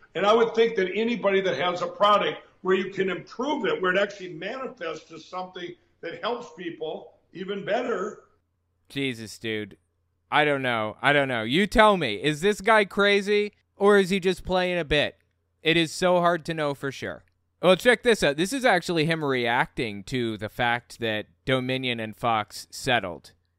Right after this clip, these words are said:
Speaker 2: on the seven hundred and fifty million. Mid-April twenty twenty-three, this came out, and, uh, he has some ideas for the future and how things are going to play out, or so he hopes.
Speaker 1: I think, Logan, I think we're gonna reach out to Fox and see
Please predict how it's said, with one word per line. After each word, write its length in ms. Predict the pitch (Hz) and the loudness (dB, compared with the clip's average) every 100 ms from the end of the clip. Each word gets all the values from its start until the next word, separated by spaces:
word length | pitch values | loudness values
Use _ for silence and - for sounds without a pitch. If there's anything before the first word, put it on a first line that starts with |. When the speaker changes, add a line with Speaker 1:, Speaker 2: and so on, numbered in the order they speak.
| _ | _
Speaker 2:
on 380 | 117 120 110 104 | -2 -2 -2 -6
the 120 | 123 | -6
seven 300 | 120 139 123 | -2 -2 -2
hundred 260 | 123 123 113 | -4 -6 -10
and 80 | 110 | -8
fifty 320 | 113 - 110 | -8 -6 -8
million. 440 | 104 101 95 80 - _ _ | -8 -8 -8 -12 -16 _ _
Mid-April 580 | 120 147 151 151 151 147 | -4 -2 0 0 0 -2
twenty 320 | - 135 135 | -2 -6 -6
twenty-three, 680 | 127 135 127 127 123 120 120 | -6 -6 -6 -6 -8 -6 -6
this 220 | 113 113 | -6 -10
came 320 | - 127 120 113 | -6 -6 -6 -4
out, 380 | 107 107 113 _ _ _ _ - | -4 -4 -6 _ _ _ _ -8
and, 360 | 117 117 113 | -4 -4 -4
uh, 320 | 113 107 107 107 _ _ _ _ | -2 -2 -2 -6 _ _ _ _
he 200 | 156 170 | 2 4
has 220 | 175 165 | 4 0
some 180 | 175 156 | -2 -4
ideas 480 | 131 131 131 123 - | -4 -2 -2 -2 -6
for 100 | 123 | -8
the 120 | 117 | -8
future 560 | - 123 - 165 165 _ _ - | -6 -6 -4 -4 -4 _ _ -8
and 140 | 113 | -4
how 180 | 131 139 | 0 -2
things 600 | - 143 139 131 - - _ _ | -2 -6 -6 -12 -12 -14 _ _
are 140 | 120 120 | -4 0
going 260 | 135 135 | 0 0
to 60 | 113 | -4
play 220 | - 123 | -4 0
out, 200 | 110 107 | 2 0
or 80 | 110 | -2
so 240 | - 117 | -2 -2
he 140 | 107 98 | -2 -6
hopes. 520 | 95 78 - - - _ _ _ _ - | -6 -8 -10 -20 -20 _ _ _ _ -6
Speaker 1:
I 120 | 220 | -2
think, 300 | 247 294 311 | -2 -6 -10
Logan, 380 | 214 262 269 226 | 0 2 2 0
I 140 | 214 214 | -2 -4
think 240 | 240 247 | -6 -6
we're 100 | 226 | -8
gonna 220 | 214 226 | -6 -4
reach 320 | 196 254 208 240 | -4 -6 -4 0
out 240 | 277 269 | 2 0
to 120 | 220 | -6
Fox 440 | - 220 220 226 220 | -4 0 0 -2 -8
and 120 | 208 | -12
see 140 | - | -10